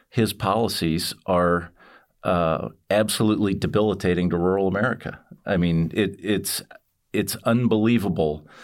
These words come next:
the policy choices he makes having a negative impact on rural America. Yet,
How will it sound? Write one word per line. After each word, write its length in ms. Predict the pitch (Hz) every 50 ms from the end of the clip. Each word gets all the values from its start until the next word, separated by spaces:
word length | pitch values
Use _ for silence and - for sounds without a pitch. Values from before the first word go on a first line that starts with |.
| - - - - - _ _ -
the 100 | 101 101
policy 500 | 98 - 101 107 110 107 - - 107 98
choices 480 | 98 - 101 101 98 101 - 87 -
he 160 | - - 113
makes 500 | 107 95 92 87 85 82 - - - - - - - - - - - - _ _ - - - _ _ _ _ _ _
having 380 | - 107 117 113 95 98 90 85
a 40 | 82
negative 460 | 82 87 101 113 123 123 110 98 90 104
impact 480 | 104 95 92 92 98 90 87 90 - 82
on 160 | 82 78 76
rural 340 | 82 92 98 95 95 95 90
America. 500 | 82 87 92 104 107 - - - 98 73
Yet, 400 | 98 107 120 120 98 - -